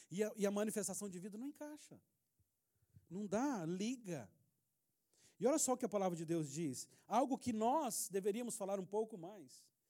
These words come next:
Nós deveríamos falar um pouco mais deste homem. O homem que morreu, mas a morte não o deteu, não o deteve. A morte não deteve Jesus.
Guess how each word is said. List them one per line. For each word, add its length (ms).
Nós 100
deveríamos 400
falar 180
um 80
pouco 220
mais 200
deste 340
homem. 280
O 140
homem 400
que 720
morreu, 500
mas 180
a 60
morte 400
não 160
o 40
deteu, 540
não 140
o 20
deteve. 640
A 80
morte 260
não 160
deteve 760
Jesus. 600